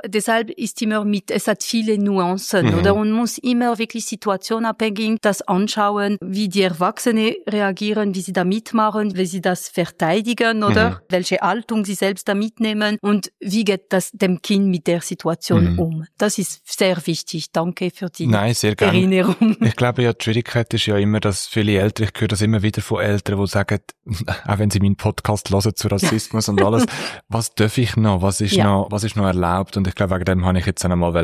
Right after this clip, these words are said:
Speaker 2: genau nachfragen, einfach nicht, dass der Eindruck entsteht, dass irgendwie ist nichts mehr erlaubt,
Speaker 1: Nein.
Speaker 2: wir dürfen nicht mehr reden, wir dürfen nichts mehr machen. Aber ich glaube, du hast es jetzt sehr gut eingeordnet. Und ich glaube, was den Vierteltätsch betrifft,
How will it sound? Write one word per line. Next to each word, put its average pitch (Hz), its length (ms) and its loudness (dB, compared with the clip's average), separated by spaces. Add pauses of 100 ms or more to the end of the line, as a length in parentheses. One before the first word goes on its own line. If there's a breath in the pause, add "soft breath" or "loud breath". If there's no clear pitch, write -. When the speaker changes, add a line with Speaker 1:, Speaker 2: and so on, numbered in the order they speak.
Speaker 2:
genau 85 320 0
nachfragen, 87 600 0
einfach 90 240 -4
nicht, 95 200 0
dass - 160 -6
der 107 140 2
Eindruck 101 380 0
entsteht, 90 340 -2
dass 92 260 -4
irgendwie 98 300 0
ist 90 120 -4
nichts 92 300 0
mehr 90 180 4
erlaubt, 82 220 2
Speaker 1:
Nein. 90 80 2
Speaker 2:
wir 90 60 0
dürfen 87 220 0
nicht 90 80 2
mehr 87 160 2
reden, 92 260 2
wir 92 80 2
dürfen 92 240 0
nichts 90 200 -2
mehr 90 120 0
machen. 92 320 0
Aber 87 180 0
ich 107 80 -6
glaube, 101 180 -2
du 104 80 0
hast 92 100 0
es 90 80 -2
jetzt 87 200 -2
sehr 85 200 0
gut 90 340 -2
eingeordnet. 87 500 -2
Und 95 100 4
ich 92 80 0
glaube, 98 240 0
was 95 180 0
den 87 140 0
Vierteltätsch 110 600 -2
betrifft, - 560 -4